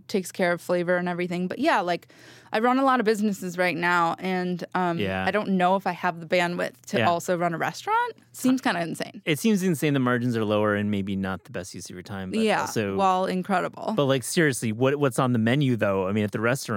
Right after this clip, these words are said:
Speaker 2: that you're gonna maybe open.
Speaker 1: I mean, I, I, for a while, a year or so ago, was convinced that I needed to open up a restaurant called the House of Caesar.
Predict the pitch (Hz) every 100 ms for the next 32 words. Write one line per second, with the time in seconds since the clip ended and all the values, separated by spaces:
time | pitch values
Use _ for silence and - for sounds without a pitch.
0 | 95 98 95 101 98 98 98 92 92 117
1 | 87 90 247 240 226 - - - - _
2 | _ - - _ - 214 220 226 226 226
3 | 220 - _ _ _ _ - _ _ _
4 | _ _ _ _ _ - 233 214 196 196
5 | 202 214 185 190 254 226 _ _ _ 190
6 | 180 185 190 185 185 170 175 165 165 170
7 | - 208 202 226 190 190 196 208 185 185
8 | 185 170 180 185 185 180 175 170 - _
9 | _ - 190 170 - 180 - 180 165 165
10 | 165 170 - 175 170 151 - 254